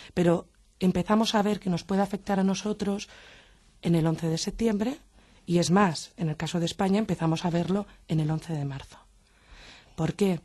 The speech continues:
Porque los terroristas ahora pueden desplazarse con mayor, bueno, no sabemos, luego veremos, quizá podemos decir con mayor seguridad por los distintos países, pero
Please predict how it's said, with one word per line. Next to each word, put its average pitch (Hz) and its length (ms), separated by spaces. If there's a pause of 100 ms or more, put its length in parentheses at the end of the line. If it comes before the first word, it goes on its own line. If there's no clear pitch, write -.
(260)
Porque 160 260
los 151 180
terroristas 160 680
ahora 170 300
pueden 170 280
desplazarse 165 680
con 156 180
mayor, 151 540 (840)
bueno, 233 320 (300)
no 220 160
sabemos, 190 720
luego 208 240
veremos, 180 580
quizá 202 420
podemos 185 380
decir 196 320 (320)
con 175 160
mayor 165 260
seguridad 175 640 (380)
por 160 120
los 160 140
distintos 151 400
países, 226 640 (640)
pero 214 460